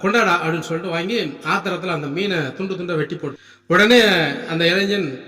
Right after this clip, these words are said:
"ஐயா, மீன்கள் கெடவில்லை, இதோ பாருங்கள்" என்று அவரிடம் மறுபடியும் அதை காமிக்கிறான். அந்த மீன் எல்லாமே, வெட்டி போட்ட மீன் எல்லாம் ஒண்ணா சேர்ந்துருது, சேர்ந்து துள்ளி குதிக்குது.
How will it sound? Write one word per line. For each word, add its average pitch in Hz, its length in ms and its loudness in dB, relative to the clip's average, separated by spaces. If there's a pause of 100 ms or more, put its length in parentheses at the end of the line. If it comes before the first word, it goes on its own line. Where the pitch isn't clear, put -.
(180)
"ஐயா, 202 260 2
மீன்கள் 214 520 2
கெடவில்லை, 175 600 0
இதோ 175 140 -4
பாருங்கள்" 185 460 -4 (320)
என்று 175 340 0 (460)
அவரிடம் 165 480 -4
மறுபடியும் 233 380 4
அதை 185 200 0
காமிக்கிறான். 165 560 -4
அந்த 156 220 -8
மீன் 175 260 -4
எல்லாமே, 160 400 -6
வெட்டி 147 240 -10
போட்ட 156 280 -10
மீன் 151 240 -8
எல்லாம் 156 260 -8 (300)
ஒண்ணா 156 600 -2 (160)
சேர்ந்துருது, 170 420 -2
சேர்ந்து 220 320 -4
துள்ளி 226 260 -2
குதிக்குது. 160 480 -6